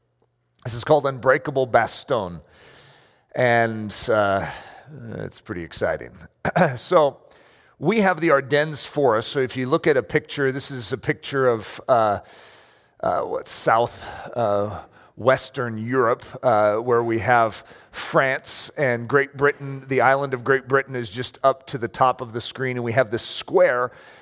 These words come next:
This is just overlapping Luxembourg, Belgium, and northern France, and this is going to be the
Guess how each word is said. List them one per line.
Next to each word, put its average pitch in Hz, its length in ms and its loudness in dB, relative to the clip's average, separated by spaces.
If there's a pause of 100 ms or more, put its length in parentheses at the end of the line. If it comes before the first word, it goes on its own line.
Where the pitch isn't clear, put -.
This 120 200 -10
is 127 280 -8
just - 480 -6
overlapping 151 680 2
Luxembourg, 135 880 0
Belgium, 135 600 2
and 120 240 -2
northern 123 520 0
France, 120 760 -4
and 120 360 -2
this 151 220 -4
is 135 100 -12
going 147 200 -2
to 131 60 -8
be 127 140 -4
the 113 240 -6